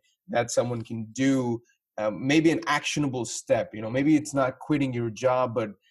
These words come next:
having a talk with a financial planner to get your finances straight before you do that. I know you've had experience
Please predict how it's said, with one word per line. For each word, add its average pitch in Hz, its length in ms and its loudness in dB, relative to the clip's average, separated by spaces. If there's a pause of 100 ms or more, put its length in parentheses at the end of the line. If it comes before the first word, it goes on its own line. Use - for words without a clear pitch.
(100)
having 127 380 0
a 120 40 -4
talk 120 440 -2
with 120 140 -10
a - 20 -18
financial 120 580 -4
planner 127 380 0
to 104 80 -8
get 113 320 -6
your 117 100 -6
finances 120 680 -2
straight 110 300 -8
before 123 340 -6
you 117 100 -4
do 110 220 -4
that. 113 140 -4
I 107 60 -4
know 139 160 0
you've 139 260 2
had 120 160 0
experience 127 640 -6